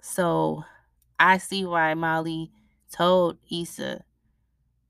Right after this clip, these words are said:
not to tell Lawrence, because it was just like, "Hey, you don't wanna do it again. It was a mistake. You, you're acknowledging that, and it's not gonna happen again. Cool. You just make sure of that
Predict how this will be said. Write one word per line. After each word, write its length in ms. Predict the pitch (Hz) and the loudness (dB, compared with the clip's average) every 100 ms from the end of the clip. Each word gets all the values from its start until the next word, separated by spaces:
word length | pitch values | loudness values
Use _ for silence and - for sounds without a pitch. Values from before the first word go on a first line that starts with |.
| 220 - | _ -8
not 200 | 160 - | -6 -8
to 100 | - | -10
tell 260 | - 151 | -6 -6
Lawrence, 420 | 151 143 143 135 | -4 -6 -8 -12
because 400 | - - 165 156 | -18 -12 -8 -8
it 100 | 165 | -8
was 160 | 165 165 | -8 -8
just 240 | 165 170 | -8 -8
like, 480 | - 160 160 156 - - _ _ | -4 -2 -2 -6 -14 -20 _ _
"Hey, 280 | - 202 196 | -4 0 0
you 200 | 175 185 | -2 -2
don't 200 | 190 185 | -2 0
wanna 200 | 190 185 | -2 -2
do 200 | 185 190 | -2 0
it 80 | |
again. 420 | 190 175 185 196 196 | -2 -2 -4 -2 -4
It 80 | |
was 180 | 170 165 | -4 -6
a 60 | 160 | -8
mistake. 600 | 156 - - 190 196 185 | -10 -10 -4 0 0 -2
You, 260 | 170 170 165 | -6 -6 -6
you're 240 | - 165 151 | -6 -4 -4
acknowledging 640 | 160 170 175 180 180 180 | -2 0 0 0 -4 -4
that, 320 | 175 170 - - _ _ _ _ _ _ _ _ | -2 -2 -4 -10 _ _ _ _ _ _ _ _
and 220 | 165 165 | -4 -2
it's 140 | 160 160 | -2 -2
not 200 | 165 160 | -2 0
gonna 220 | 156 156 | -4 -4
happen 360 | 160 156 156 151 | -4 -4 -6 -8
again. 560 | 147 143 131 123 - - - - - | -8 -8 -8 -10 -16 -20 -20 -20 -18
Cool. 540 | - 190 156 135 - - _ _ - - _ _ _ _ | -4 -2 0 -2 -8 -16 _ _ -20 -20 _ _ _ _
You 240 | - 165 185 | -10 -6 -4
just 240 | 175 180 | -2 -2
make 240 | 175 170 175 | 0 -2 -2
sure 300 | - 185 190 | 0 4 4
of 80 | |
that 320 | 180 190 202 | 2 0 0